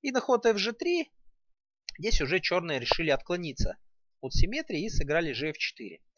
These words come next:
Для уравнения белым надо играть энергично. Е Ф два. Как в своё время играл чемпион С С С Р, мастер Игорь Тимковский.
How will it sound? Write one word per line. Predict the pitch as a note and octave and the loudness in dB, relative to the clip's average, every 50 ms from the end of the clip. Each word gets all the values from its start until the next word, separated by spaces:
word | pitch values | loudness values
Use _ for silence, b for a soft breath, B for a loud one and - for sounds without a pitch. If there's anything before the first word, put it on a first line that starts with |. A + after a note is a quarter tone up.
| B B B B B B _ | B B B B B B _
Для | C3+ D3 E3+ | 0 2 4
уравнения | G3+ A#3 C4+ D4+ D#4+ D#4+ D4+ B3 F3+ | 4 4 4 2 0 0 0 0 0
белым | D3 D3+ G#3+ B3+ A#3 F#3+ E3 | 2 2 2 2 2 2 2
надо | E3 F#3 F#3 F#3 | 0 0 0 0
играть | D3+ C3 C3+ D#3 E3 - - _ _ _ _ _ _ | 0 2 0 0 0 -2 -6 _ _ _ _ _ _
энергично. | - D3 D3+ D#3+ E3+ F#3 F#3+ E3 D#3 D#3 D#3 B2 - - - - - - - - - | -4 -2 -2 0 0 -2 -4 -4 -4 -6 -2 2 4 4 4 4 2 -4 -14 -12 -6
Е | C3+ E3+ G#3 G3+ | 0 2 2 2
Ф | F3 D3+ | 2 0
два. | B2+ B2+ B2 G#2 - - _ _ _ _ _ _ _ _ _ _ _ _ _ _ | -2 -2 0 0 0 -2 _ _ _ _ _ _ _ _ _ _ _ _ _ _
Как | - F3+ F#3 | -2 -2 -2
в | - | 0
своё | - - F3+ F3+ | -2 0 0 2
время | F3+ F3+ F3+ F3 E3+ E3 - | 2 0 0 -2 -2 -4 -4
играл | - C#3 B2+ C3 C#3 D#3 E3 E3+ D#3 - _ _ b b b b _ | -6 -6 -4 0 2 4 4 4 2 -2 _ _ b b b b _
чемпион | - - C3 - C#3+ D#3 E3 D#3 | -8 -8 -6 -4 -2 -2 -2 2
С | C#3 - - | 4 4 4
С | - - - | 6 4 2
С | - | 0
Р, | D3 E3 D#3+ - - - - - - | 0 0 0 0 0 -2 -2 -6 -6
мастер | B2 C#3+ C#3+ - - - C3+ A#2+ - - | -4 -2 -2 0 0 0 0 0 -4 -8
Игорь | D3+ C#3+ C3 C3+ C3 - - | -8 -4 -2 -2 -4 -4 -8
Тимковский. | - D3 C#3+ C3+ - - - A#2 - - - - - - | -10 -12 -12 -12 -6 -4 -4 -2 -2 -2 -4 -4 -8 -12